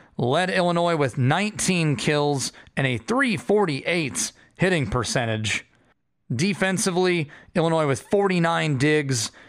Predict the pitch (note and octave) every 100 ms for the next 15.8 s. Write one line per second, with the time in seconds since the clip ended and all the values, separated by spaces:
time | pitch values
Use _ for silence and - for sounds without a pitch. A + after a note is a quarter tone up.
0 | - - F#3+ F3+ F3 D#3 D3+ D3+ D3 -
1 | A#2+ - - C#3+ G#2 - - - - -
2 | C3+ C3 B2 A#2 G#2 - _ _ _ -
3 | - D3 C3+ A#2+ - B2 A2+ G#2+ G2 D3
4 | C#3+ D3+ D3 C#3 - - - - C3 C3+
5 | C3 D#3+ G3 D3 F#3 D#3+ - D#3+ C#3 A#2+
6 | D#3+ D#3+ - - G3 G3 E3+ C3 G#2+ -
7 | - - - C3 D3+ C3+ B2+ B2+ E3 E3
8 | D#3+ - - - C3+ A#2+ - G3+ F#3 D3+
9 | - F#3 F3+ - - C3 - F3+ E3 C3+
10 | - - - - - C#3 C3 C3 - -
11 | D#3 D3 C#3 C3+ - - - - A#2 C#3
12 | A#2 F#2+ G#2+ - - - - - - -
13 | F3 D#3+ C#3+ - C#4+ C4 A3+ A#3 A3 G3+
14 | G#3 A3 G3 F3 G3+ G3 D3 D3 C#3+ E3
15 | D3+ A#2+ C#3+ - C3+ B2 A2